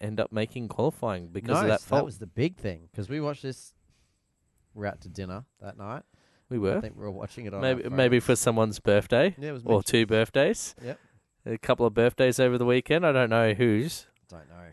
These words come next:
Speaker 1: <laughs>
Speaker 2: Let's just say that
Speaker 1: Uh,
Speaker 2: whiteboard
Speaker 1: two
Speaker 2: that I,
Speaker 1: presenters.
Speaker 2: I got the whiteboard, guys. The
Speaker 1: Yeah.
Speaker 2: whiteboard's here. It
Speaker 1: Yeah.
Speaker 2: will, it'll go up next week.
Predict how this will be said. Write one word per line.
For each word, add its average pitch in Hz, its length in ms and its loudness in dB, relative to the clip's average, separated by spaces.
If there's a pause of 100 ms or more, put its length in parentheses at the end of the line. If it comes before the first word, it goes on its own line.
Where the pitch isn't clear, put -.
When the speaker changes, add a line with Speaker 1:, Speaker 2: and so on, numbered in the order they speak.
(120)
Speaker 1:
<laughs> - 160 -8 (200)
Speaker 2:
Let's 135 360 -8
just 131 160 -10
say 101 140 -14
that 95 140 -8
Speaker 1:
Uh, 95 60 -2
Speaker 2:
whiteboard 98 220 -10
Speaker 1:
two 165 220 6
Speaker 2:
that 202 80 2
I, - 20 4
Speaker 1:
presenters. 139 500 4
Speaker 2:
I 113 120 2
got 147 160 4
the 139 100 4
whiteboard, 139 580 6
guys. 131 520 4
The 156 140 0
Speaker 1:
Yeah. 170 180 6
Speaker 2:
whiteboard's 165 300 2
here. 151 500 6
It 135 80 6
Speaker 1:
Yeah. 147 280 8
Speaker 2:
will, 123 140 8
it'll 131 160 4
go 135 160 0
up 135 140 2
next 131 240 -10
week. 123 240 -6